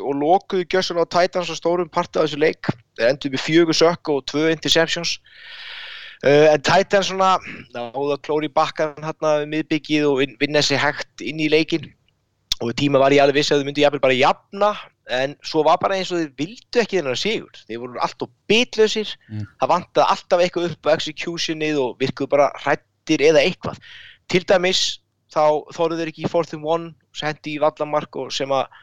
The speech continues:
Speaker 1: Sökkum sparkaði og geigaði. Sóknarlínan fekk á sig þrjú víti á skömmum tíma, það var svona einhver þvílíkur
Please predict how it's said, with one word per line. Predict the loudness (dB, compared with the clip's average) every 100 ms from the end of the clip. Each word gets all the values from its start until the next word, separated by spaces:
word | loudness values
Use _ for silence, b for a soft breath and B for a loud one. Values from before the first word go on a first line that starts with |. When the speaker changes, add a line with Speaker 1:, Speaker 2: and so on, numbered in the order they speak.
| B 0
Speaker 1:
Sökkum | 0 -2 -2
sparkaði | -2 0 0 2
og | 2
geigaði. | 4 4 2 0 B B B B
Sóknarlínan | 0 0 0 -6 -4 -4
fekk | -4 -4
á | -8
sig | -6
þrjú | -4 -4 -6 -8
víti | -8 -2
á | 0
skömmum | 2 -2 -2
tíma, | -6 -6 0 0
það | 2
var | 0
svona | -4 -6
einhver | -8 -10 _ _ _ b b b b _ -10 -4
þvílíkur | -2